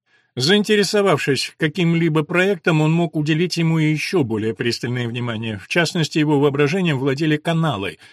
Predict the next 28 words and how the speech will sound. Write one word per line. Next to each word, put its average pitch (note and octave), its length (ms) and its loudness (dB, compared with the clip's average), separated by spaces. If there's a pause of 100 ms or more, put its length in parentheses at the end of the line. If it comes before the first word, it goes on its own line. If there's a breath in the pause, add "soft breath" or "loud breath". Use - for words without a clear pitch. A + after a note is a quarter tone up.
(120 loud breath)
и C#3+ 100 2
порой E3+ 320 4
могло D#3+ 320 2
показаться, D3 720 -2
что C#3 200 -6
он A#2 100 -6
хочет C3+ 380 -4
прокладывать C3+ 640 -4
их C#3 140 -4
всегда G#2+ 460 -6
и A2 60 -4
везде. B2+ 400 -8 (580 loud breath)
Ягоде F3 520 4
однажды D3+ 400 0
пришлось D3+ 420 -2
письменно E3+ 640 -2
высказать D3 580 -4
вежливые D3+ 480 0
возражения D#3+ 640 -2
против A#2 420 -6
нереалистичного D3 960 0
желания C#3 400 0
вождя A#2 440 -4 (260 loud breath)
прорыть E3 380 0
канал D#3+ 340 0
в - 80 -12
центре D3 420 -2
Москвы E3+ 520 -2